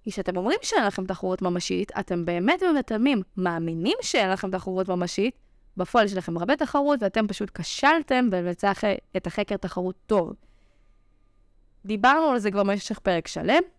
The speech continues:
אבל בואו ננסה לתת להם טיפ טוב לסטארט-אפים, איך משמרים אמינות בהצגת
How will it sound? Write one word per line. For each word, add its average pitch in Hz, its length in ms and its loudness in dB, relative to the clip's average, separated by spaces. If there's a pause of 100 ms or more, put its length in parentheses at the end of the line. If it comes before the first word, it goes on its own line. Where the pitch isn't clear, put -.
(280)
אבל 185 200 2
בואו 240 160 2
ננסה 240 380 2
לתת 220 200 -2
להם 190 240 2
טיפ 240 360 -4
טוב 233 340 0
לסטארט-אפים, 247 1120 0 (520)
איך 269 240 2
משמרים 220 480 0
אמינות 185 600 0 (280)
בהצגת 185 580 2